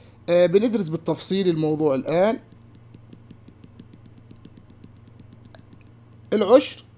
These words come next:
ما هو العشر؟ قلنا العشر هو <clears throat> جزء واحد من عشرة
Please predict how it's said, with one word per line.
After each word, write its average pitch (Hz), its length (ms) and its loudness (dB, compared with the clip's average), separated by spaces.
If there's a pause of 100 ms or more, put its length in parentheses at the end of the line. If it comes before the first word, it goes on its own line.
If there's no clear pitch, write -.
(120)
ما 208 120 2
هو 220 180 6
العشر؟ 185 380 2
قلنا 208 400 -2 (540)
العشر 175 520 0
هو 202 460 4 (2750)
<clears throat> 160 540 2
جزء 233 300 4 (160)
واحد 214 500 4
من 180 140 -2
عشرة 190 420 -2